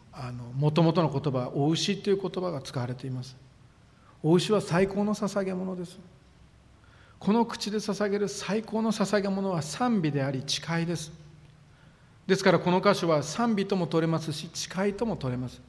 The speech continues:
神様を信じ直す信仰告白としても間違いない言葉です。「主よ、あなたに信仰告白を捧げます。この私の捧げる良い捧げ物、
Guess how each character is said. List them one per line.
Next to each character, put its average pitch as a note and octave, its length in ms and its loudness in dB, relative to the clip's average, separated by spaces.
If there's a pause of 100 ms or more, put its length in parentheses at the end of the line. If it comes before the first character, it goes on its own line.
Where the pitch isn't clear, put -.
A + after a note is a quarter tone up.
(920)
神 F3+ 240 6
様 D#3 220 0
を - 40 -2
信 F#3+ 280 0
じ F#3 120 0
直 F#3+ 280 0
す F3 180 -8
信 G3+ 320 -2
仰 A3 260 -6
告 - 300 -6
白 - 320 -4
と D3 160 2
し C3+ 100 -2
て D#3 120 0
も B2 200 -2 (560)
間 D3 100 0
違 D3+ 260 2
い C#3+ 40 2
な D3 120 4
い C3+ 100 0
言 C3 200 -2
葉 C3 100 0
で B2 100 -4
す。 - 140 -10 (580)
「主 - 200 0
よ、 D3 140 6
あ C#3+ 40 2
な D3+ 120 4
た D3 140 -2
に D3+ 180 -2 (1120)
信 D3+ 420 2
仰 D3+ 200 -2
告 D#3 260 -2
白 C#3 300 -6
を D#3+ 40 -6
捧 C#3+ 300 -6
げ D3+ 100 -4
ま D3+ 100 -2
す。 - 140 -10 (1800)
こ E3 160 2
の D3+ 120 8
私 D3+ 360 2
の E3 120 0
捧 D#3+ 320 -2
げ D#3 120 0
る D3+ 160 0
良 G#3+ 200 0
い C#3+ 280 -4
捧 C#3 320 -6
げ C3 120 -2
物、 B2 320 -6